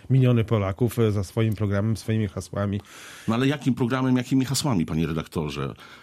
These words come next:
Speaker 2: Mamy dość, mamy dość, no to
Speaker 1: No ale
Speaker 2: są, to jest, to jest cały program Platformy Obywatelskiej, to jest cały program Rafała Trzaskowskiego,
Speaker 1: No
Speaker 2: no,
Speaker 1: i
Speaker 2: który
Speaker 1: te,
Speaker 2: też
Speaker 1: no
Speaker 2: mówi
Speaker 1: i
Speaker 2: o
Speaker 1: mo-, no może,
Speaker 2: niby projektach
Speaker 1: może te dziesięć milionów
Speaker 2: społecznych.
Speaker 1: mówi: „Też mamy dość”, i nic więcej.
Speaker 2: Panie redaktorze, no właśnie, no,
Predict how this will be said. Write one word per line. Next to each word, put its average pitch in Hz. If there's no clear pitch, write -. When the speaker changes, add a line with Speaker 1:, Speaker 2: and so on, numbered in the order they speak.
Speaker 2:
Mamy 123
dość, 117
mamy 117
dość, 107
no 110
to -
Speaker 1:
No 113
ale 120
Speaker 2:
są, 123
to 139
jest, 139
to 151
jest 139
cały 147
program 117
Platformy 98
Obywatelskiej, 98
to 123
jest 113
cały 120
program 113
Rafała 107
Trzaskowskiego, 107
Speaker 1:
No 143
Speaker 2:
no, 180
Speaker 1:
i 196
Speaker 2:
który 190
Speaker 1:
te, -
Speaker 2:
też 175
Speaker 1:
no 170
Speaker 2:
mówi 190
Speaker 1:
i 202
Speaker 2:
o 214
Speaker 1:
mo-, 208
no 185
może, 190
Speaker 2:
niby -
projektach 156
Speaker 1:
może 170
te 147
dziesięć 156
milionów 147
Speaker 2:
społecznych. 139
Speaker 1:
mówi: 131
„Też 151
mamy 123
dość”, 104
i 107
nic 104
więcej. 87
Speaker 2:
Panie 123
redaktorze, 120
no 139
właśnie, 151
no, 147